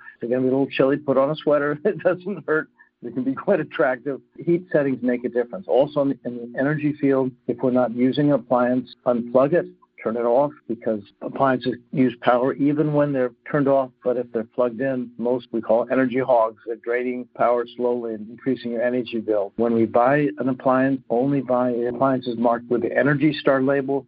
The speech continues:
from the U S Department of Energy. These are appliances that have been shown in studies to use less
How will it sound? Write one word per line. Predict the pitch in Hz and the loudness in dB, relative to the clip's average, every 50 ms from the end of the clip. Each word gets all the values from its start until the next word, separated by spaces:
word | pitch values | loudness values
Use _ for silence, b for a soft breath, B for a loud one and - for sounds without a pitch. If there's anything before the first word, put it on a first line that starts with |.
| _ - | _ -6
from | 131 117 113 | -6 -4 -2
the | 113 120 | -2 0
U | 123 120 117 | 0 0 -2
S | 120 | -4
Department | 120 - 135 123 123 127 117 | 0 0 0 2 2 0 0
of | 127 | 0
Energy. | 135 143 156 147 139 160 147 | 2 2 0 2 2 0 0
These | 131 113 127 127 - | 2 0 0 0 0
are | 143 | -2
appliances | 127 - - 120 117 127 131 127 - 135 117 | -2 0 0 0 0 0 0 0 -2 -2 0
that | 117 | 0
have | 123 117 | 0 0
been | 110 117 117 - | -2 -4 -2 0
shown | 143 131 131 131 123 117 120 - | 2 2 2 2 0 -2 -4 -6
in | 123 117 113 110 120 | -6 -6 -6 -6 -2
studies | - 165 160 160 160 151 135 131 | 0 2 2 4 2 0 0 -2
to | 139 127 120 120 117 120 | -2 -2 -2 -2 -4 -6
use | 120 123 135 147 175 170 180 | -2 2 2 2 2 2 2
less | 156 151 147 | 0 0 0